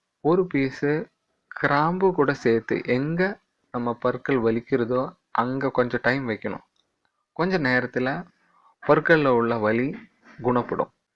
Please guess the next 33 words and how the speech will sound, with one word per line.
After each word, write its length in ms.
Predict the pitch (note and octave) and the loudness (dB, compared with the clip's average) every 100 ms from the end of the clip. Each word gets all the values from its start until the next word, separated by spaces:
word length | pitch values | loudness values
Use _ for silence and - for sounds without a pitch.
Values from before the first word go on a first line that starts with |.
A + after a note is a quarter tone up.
| _ | _
இந்த 320 | - E3 G3+ G#3+ | -2 2 2 2
மாதிரி 440 | F#3+ F3+ F#3 F3+ | 2 4 2 4
தாராளமா 840 | C3+ C3 D3 E3+ E3+ F3 F3 F3+ | 4 6 4 4 4 4 4 2
குணங்கள் 520 | D3+ C#3 D3 D#3 D#3+ | 0 -4 -4 -2 -2
இருக்கிற 500 | D3 C3+ C3 C#3+ B2+ | -2 -4 -4 -2 0
ஒண்ணு 160 | B2 B2+ | -2 -2
தான் 320 | C3+ C#3 D#3 _ _ | -2 -2 -4 _ _
பூண்டு 460 | - B2+ C3+ A#2 - - - | -4 0 0 -2 -8 -10 -10
அப்படின்னு 300 | - C#3 C#3 | -4 -6 0
சொல்லிட்டு 400 | C3+ C3 D3 C3 | 0 2 0 2
டெய்லி 420 | B2+ C3+ C#3+ C#3+ | 4 2 0 -2
நம்ம 340 | B2+ B2 A#2 | -2 0 0
ஒரு 220 | A2 B2 - | 0 0 0
ஃபுல் 220 | C3+ C#3+ - | 0 0 0
பூண்டே 300 | C3+ C3+ C#3 | 0 2 0
சாப்பிடணும் 580 | B2+ B2 - B2 C3+ - | 2 0 0 -4 -4 -6
அப்படின்னு 280 | A#2+ C3 B2 | -6 -4 -2
அவசியம் 360 | G#2+ G#2+ A2+ | -2 -4 -8
கிடையாது. 300 | F#2 E2 F2 _ _ - _ _ - | -4 -6 -6 _ _ -20 _ _ 2
டெய்லி 360 | B2 D3+ G3+ | 2 4 0
மேக்ஸிமம் 680 | E3+ D3 D3 - E3 D#3 E3 | 2 2 0 0 -2 0 0
ஒரு 300 | A#2+ C#3+ F3+ | 4 4 4
பல்லு 300 | D3 C3+ C3+ | 4 2 2
பூண்டு 320 | C3 B2+ B2+ | 0 -2 -2
இல்லாட்டி 320 | D3+ A#2+ A#2 B2+ | -2 -2 -2 0
ரெண்டு 340 | A2+ A#2+ C3 | 0 0 -2
பல்லு 260 | A#2+ A2+ G#2+ | -2 -2 -4
பூண்டு. 240 | G2 F2+ _ _ _ _ _ | -10 -10 _ _ _ _ _
பூண்டு 280 | B2+ C3+ B2 | -2 0 2
ரொம்ப 260 | A#2+ B2+ C3 | 2 2 0
நல்லது 420 | B2 A#2 B2 A#2 | 2 0 0 -2
அப்படின்னு 220 | - A#2+ | -2 -6
சொல்லிட்டு 500 | - G2+ G2 - | -4 -4 -4 -8